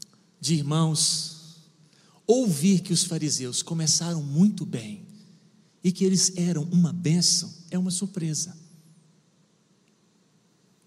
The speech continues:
Quando eles começaram? Quem eles eram? Eram pessoas sensacionais. Eram crentes espetaculares.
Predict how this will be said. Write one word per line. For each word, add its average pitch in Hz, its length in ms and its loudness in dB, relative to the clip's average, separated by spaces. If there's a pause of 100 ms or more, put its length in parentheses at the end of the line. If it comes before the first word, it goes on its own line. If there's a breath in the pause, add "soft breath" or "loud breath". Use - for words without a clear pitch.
(680 soft breath)
Quando 240 320 -2
eles 185 200 2
começaram? - 580 0 (2000 soft breath)
Quem 262 300 0
eles 165 280 2
eram? - 240 -12 (1800 soft breath)
Eram 175 200 0
pessoas 180 380 2
sensacionais. - 1500 0 (1400 soft breath)
Eram 175 240 2
crentes - 840 0 (260)
espetaculares. - 1600 2